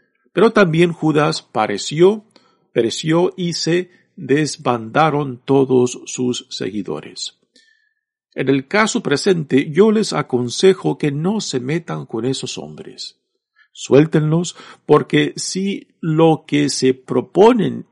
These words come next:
y están haciendo es de origen humano, se acabará por sí mismo. Pero si es cosa de Dios, no podrán ustedes deshacerlo. No se expongan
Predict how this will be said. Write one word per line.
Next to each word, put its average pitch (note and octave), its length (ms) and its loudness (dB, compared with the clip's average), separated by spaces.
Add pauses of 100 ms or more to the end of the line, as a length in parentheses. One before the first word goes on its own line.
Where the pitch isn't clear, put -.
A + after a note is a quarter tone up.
(720)
y C3+ 160 -6
están F#3+ 240 -2
haciendo E3+ 680 0
es F#3+ 180 2
de - 60 2
origen C#3+ 380 0
humano, B2+ 560 -2 (500)
se - 220 -4
acabará B2+ 500 -4
por D#3+ 160 -6
sí F3+ 100 -4
mismo. F#3 540 -6 (840)
Pero D#3 280 6
si D#3 280 2
es A#3 200 2
cosa F3 420 4
de A#2 140 2
Dios, G#2 600 0 (540)
no F3 320 2
podrán D3 340 0
ustedes C#3 640 -2 (400)
deshacerlo. B2 800 -4 (800)
No F#3 300 4
se D#3+ 260 -2
expongan F3 840 -2